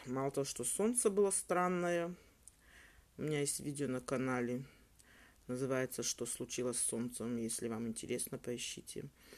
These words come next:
И вот такая полоса была. То есть вот солнце, щас здесь горы проходят, а полоса чуть выше. И вот такая вот, э, туманность, вот как бы, не,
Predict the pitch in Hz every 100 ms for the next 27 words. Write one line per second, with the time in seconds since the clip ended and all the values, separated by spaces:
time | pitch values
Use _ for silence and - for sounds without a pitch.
0 | - - - 240 254 233 - 156 - 220
1 | - 135 135 - 170 147 139 113 107 131
2 | - - - - - - - - - -
3 | _ - - _ - 127 120 - 113 113
4 | 208 254 247 180 - 117 127 185 135 131
5 | 113 - 107 - - 95 85 - - -
6 | - - - - 120 - 110 110 - 185
7 | 220 202 147 120 120 - - 101 120 -
8 | - - - - - - - - - -
9 | - - - - - - - - - -
10 | _ - - - 127 127 156 - 160 156
11 | 156 147 135 - - 117 101 - - -
12 | - - 143 143 135 120 120 - - -
13 | 127 135 131 - - - 120 156